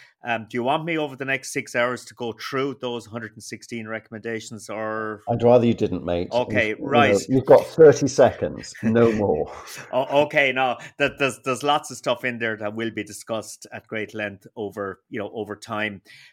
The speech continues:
Speaker 1: Uh, basically, in relation to taxation, the intention is to broaden the tax base to limit the need for higher tax rates. Um, and as part of that,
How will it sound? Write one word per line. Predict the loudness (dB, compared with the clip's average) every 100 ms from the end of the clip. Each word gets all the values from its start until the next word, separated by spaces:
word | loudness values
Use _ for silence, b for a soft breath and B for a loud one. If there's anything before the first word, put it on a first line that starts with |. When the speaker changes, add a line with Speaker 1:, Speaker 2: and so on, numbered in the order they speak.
| B
Speaker 1:
Uh, | -6 -6 -6 -2
basically, | 0 0 -2 -6 -6 -6 -8 b b b _ _
in | -8 -6
relation | -4 -2 -4 -6
to | -12
taxation, | -8 -8 -4 -6 -6 -12 -16 -16
the | -14 -12 -12 -16 _ -20
intention | -18 -6 -2 -2 -4 -12
is | -12
to | -16
broaden | -20 -6 -2 0 -2 -6
the | -14
tax | -14 -8 -8 -8
base | -12 -8 -8 -10 -14 b b b -14
to | -6
limit | -6 -6 -10
the | -12
need | -10 -12 -12
for | -14
higher | -10 -8 -10
tax | -12 -12 -12 -12
rates. | -10 -8 -10 -16 -20 b b b b _
Um, | -8 -8 -8
and | -10
as | -10
part | -12 -6 -4 -4
of | -6
that, | -4 -4